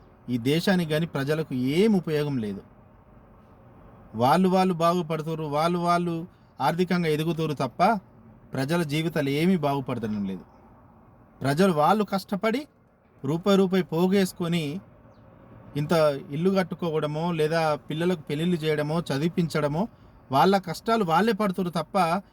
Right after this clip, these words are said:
ఏ అధికారులు కానీ, ఏ ప్రభుత్వాలు కానీ వాళ్ళ జీవితాలు మారుస్తలేవు. ఇది వాస్తవం. నిజాలు మాట్లాడితే ఎవరికి నచ్చదు, కానీ ఏం లాభం?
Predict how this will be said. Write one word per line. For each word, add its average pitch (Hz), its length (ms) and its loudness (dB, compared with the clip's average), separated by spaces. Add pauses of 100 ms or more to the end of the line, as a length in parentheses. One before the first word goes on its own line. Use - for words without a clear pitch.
(280)
ఏ 160 240 2
అధికారులు 202 580 2
కానీ, 202 300 2
ఏ 180 220 2
ప్రభుత్వాలు 185 600 -2
కానీ 196 440 0 (380)
వాళ్ళ 160 180 0
జీవితాలు 160 480 -4
మారుస్తలేవు. 131 560 -4 (480)
ఇది 202 100 4
వాస్తవం. 185 540 0 (1300)
నిజాలు 202 340 4
మాట్లాడితే 233 460 0
ఎవరికి 226 260 -2
నచ్చదు, 196 360 -4 (1900)
కానీ 165 160 2
ఏం 208 180 4
లాభం? 151 300 0